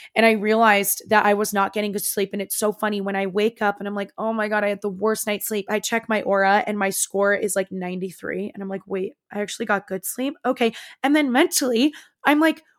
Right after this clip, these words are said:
way better throughout the day. I'm like, "Oh, I actually did get good sleep. I'm more productive." And then sometimes I wake up and I'm like, "Wow, that was the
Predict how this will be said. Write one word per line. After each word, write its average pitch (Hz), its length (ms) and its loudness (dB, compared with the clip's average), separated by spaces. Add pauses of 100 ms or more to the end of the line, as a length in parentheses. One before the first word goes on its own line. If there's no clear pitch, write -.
way 269 280 6
better 240 280 6
throughout 220 280 0
the 202 80 -2
day. 214 320 2
I'm 233 100 0
like, 285 200 2
"Oh, 359 100 6
I 294 80 8
actually 285 340 2
did 254 240 -2
get 226 160 2
good 220 160 -2
sleep. 214 180 -4
I'm 226 100 -2
more 226 180 -2
productive." 226 460 -2 (280)
And 240 80 -4
then 247 140 -2
sometimes 262 400 -2
I 233 80 0
wake 226 180 0
up 233 80 -6
and 233 80 -4
I'm 226 60 -2
like, 240 200 -4
"Wow, 262 220 6
that 233 140 6
was 226 140 0
the 196 140 -4